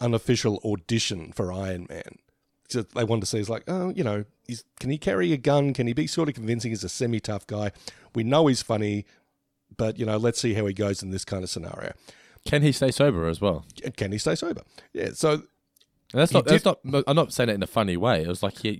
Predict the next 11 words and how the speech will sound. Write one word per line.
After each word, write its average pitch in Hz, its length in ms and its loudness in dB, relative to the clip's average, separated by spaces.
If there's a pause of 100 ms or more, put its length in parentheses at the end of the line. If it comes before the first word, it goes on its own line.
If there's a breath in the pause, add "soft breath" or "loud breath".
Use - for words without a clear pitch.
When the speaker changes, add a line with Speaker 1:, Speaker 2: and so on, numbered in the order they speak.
Speaker 2:
he 120 80 -6
Speaker 1:
No. - 140 0
Speaker 2:
had 113 260 -4
issues 147 300 0
at - 60 -10
the 160 60 -10
time, 73 280 -12
yeah. 113 140 0 (180)
Speaker 1:
Absolutely, 131 600 0
yeah, 95 200 0
but - 160 -10